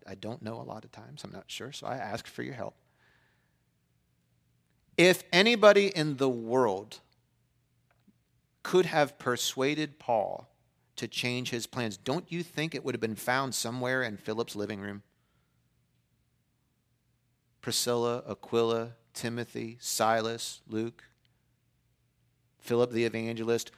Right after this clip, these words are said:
four prophets, Agabus and his traveling magician thing that he was doing. Don't you think that if there was anybody on the face of the earth at that time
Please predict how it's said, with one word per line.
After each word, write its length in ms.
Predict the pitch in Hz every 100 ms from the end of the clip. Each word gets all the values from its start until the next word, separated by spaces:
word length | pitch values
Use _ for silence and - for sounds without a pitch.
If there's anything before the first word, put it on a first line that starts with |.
| _
four 600 | - - 135 135 131 127 - _ _ _ _ _ -
prophets, 840 | 143 127 120 131 - - - - _ _ _ _ _ -
Agabus 800 | 127 135 135 131 131 127 - -
and 140 | - 113
his 160 | 117
traveling 800 | - 135 120 120 117 117 113 127 - _ _ _ _ _ _ _
magician 520 | 143 110 117 113 117 110
thing 240 | 120 113
that 140 | 113
he 100 | 113
was 140 | 113 113
doing. 320 | 113 110 110 - _ _ _ _ _ _ _ _ _ _ _ _ _ _ _ _
Don't 300 | 156 202 220
you 120 | 233
think 400 | 226 190 185 185
that 240 | 160 143 143
if 180 | 135 -
there 120 | 139
was 160 | 131 -
anybody 400 | 156 175 160 156
on 80 | 131
the 80 |
face 400 | 117 - 147 151
of 80 | 165
the 160 | 147 143
earth 280 | 135 131 139
at 220 | 117 -
that 300 | 120 120 -
time 460 | - 98 90 -